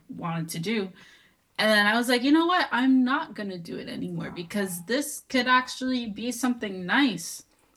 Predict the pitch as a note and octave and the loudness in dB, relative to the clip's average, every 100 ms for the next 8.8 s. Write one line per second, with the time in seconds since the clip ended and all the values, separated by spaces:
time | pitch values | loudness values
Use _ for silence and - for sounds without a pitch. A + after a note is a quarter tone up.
0 | _ _ G#3+ A3+ A#3+ C4 A#3 - A3+ A#3 | _ _ 2 4 4 4 2 0 0 2
1 | B3 A3+ G#3+ F#3 G3+ G#3+ A3 G#3 - A3 | 2 0 -2 -2 -4 -2 -4 -4 -2 -4
2 | A3+ G3+ F#3 F3+ E3+ G3 F#3+ F3 F#3+ G3+ | -4 -8 -8 -10 -6 -4 -4 -4 -2 -2
3 | F#3 F#3 - - - A3 G3+ G3+ A3+ A3+ | -2 -8 -14 -20 -8 -2 0 2 0 0
4 | A#3 A3 G#3 G#3 - G#3 G3+ G3 F#3 F#3 | -2 -2 -4 -4 -6 -4 -2 -4 -6 -8
5 | F3 F3 E3+ G3+ G3 - G3+ F#3 E3 D#3+ | -6 -8 -2 -2 -2 -4 -8 -6 -6 -4
6 | E3 F3+ G3 - G3 E3+ F#3 F3 F3+ F#3 | -4 -4 -6 -8 -10 -8 -8 -10 -10 -6
7 | F#3 F#3 F#3+ F3 E3+ E3+ F#3 F3+ F3+ E3+ | -4 -4 -6 -6 -4 -4 -4 -4 -6 -6
8 | G#3+ G#3+ G3+ F#3 E3 G3 F3 - | -4 -4 -4 -4 -6 -8 -8 -14